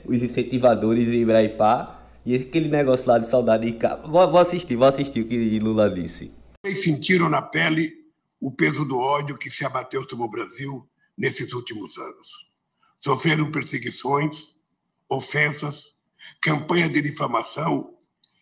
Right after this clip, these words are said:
Speaker 2: e até mesmo ameaças de morte, inclusive contra seus parentes. Mas vocês não estavam sozinhos. As demais instituições e os democratas deste país estiveram,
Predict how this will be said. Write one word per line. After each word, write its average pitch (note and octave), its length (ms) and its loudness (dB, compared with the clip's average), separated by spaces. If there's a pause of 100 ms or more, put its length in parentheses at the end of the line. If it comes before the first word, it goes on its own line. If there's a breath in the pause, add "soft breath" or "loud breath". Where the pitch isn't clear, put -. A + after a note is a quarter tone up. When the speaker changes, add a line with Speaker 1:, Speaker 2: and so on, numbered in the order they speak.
Speaker 2:
e F3+ 120 2
até F3 300 0
mesmo E3+ 500 2
ameaças C3 560 -2
de C3 80 -10
morte, - 640 -12 (500)
inclusive C#3 840 -4 (380)
contra C#3 340 -4
seus - 280 -8
parentes. - 760 -14 (880 loud breath)
Mas E3+ 160 0
vocês F3+ 380 2
não F#3 160 2
estavam E3 360 0
sozinhos. C#3+ 540 -8 (1300)
As C3 160 -6
demais D#3 400 2
instituições C#3+ 1000 -6 (520 soft breath)
e D3 60 0
os D3+ 120 -2
democratas D#3+ 800 -2
deste F3+ 300 -2
país - 680 -8 (320)
estiveram, D3 720 -2